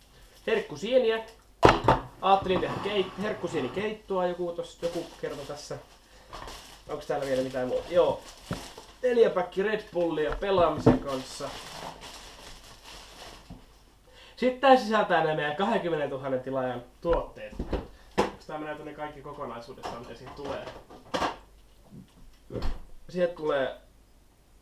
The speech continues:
ö, sitruunamehua, noin puoli pulloa, mä käytän tää kaiken. Sieltä tulee tabaskoa jonkun verran. Onks tää muuten sitten ihan oikeeta tabaskoa? Oh.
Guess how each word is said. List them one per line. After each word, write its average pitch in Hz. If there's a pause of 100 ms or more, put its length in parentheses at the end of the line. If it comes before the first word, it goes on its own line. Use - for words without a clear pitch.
ö, -
sitruunamehua, 196
noin 175
puoli 151
pulloa, 139
mä 131
käytän 123
tää 127
kaiken. 131 (1080)
Sieltä 165
tulee 143
tabaskoa 170 (640)
jonkun 151
verran. 127 (720)
Onks 180
tää 139
muuten 131
sitten 131
ihan 131
oikeeta 127
tabaskoa? - (4000)
Oh. 147